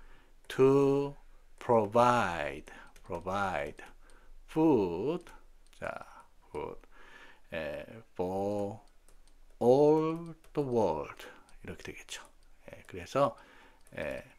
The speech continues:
하나님은 요셉이 온 세상을 위해서 식량을 제공하기를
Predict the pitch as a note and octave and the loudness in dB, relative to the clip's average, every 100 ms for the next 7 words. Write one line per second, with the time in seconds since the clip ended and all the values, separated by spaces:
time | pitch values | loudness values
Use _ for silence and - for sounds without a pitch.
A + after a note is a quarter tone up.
0 | - - - - - B2 B2 A#2 A#2 A2 | -20 -20 -20 -12 -2 0 2 2 0 0
1 | A#2+ C#3 A#2+ F#2+ D#3 G#3 - - - - | 0 0 2 2 2 2 -4 -20 -20 -6
2 | B2 D#3 F#3 F#3 D#3+ D3 C3+ A#2+ G2+ F2+ | 4 6 8 6 2 0 -2 -2 -4 -6
3 | E2+ - D3+ F#3 - - - D#3 D3 B2+ | -6 -2 0 0 -4 -10 -6 -4 -2 0
4 | G2+ G2+ D3+ F3+ - - - G#2 G2+ F#2+ | 0 0 -4 -6 -10 -12 -8 -6 -8 -10
5 | - G#2 D#3+ | -8 -4 -4